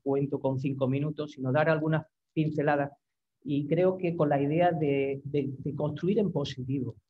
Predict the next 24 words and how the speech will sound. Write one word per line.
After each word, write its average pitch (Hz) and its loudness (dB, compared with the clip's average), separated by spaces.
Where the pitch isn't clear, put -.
No 151 -8
sé 160 -2
quién, 143 -2
quién 139 -4
ha 127 -4
sido 147 -2
sí, 127 -6
María 123 -4
Luisa, 139 -4
la 131 -2
que 123 -4
ha - -10
hecho - -4
referencia 151 0
a 147 -2
que 139 -2
la 120 0
ley 147 0
evidentemente 147 -2
está - -6
pendiente 139 -4
de 131 -2
un 131 -2
desarrollo. 131 -6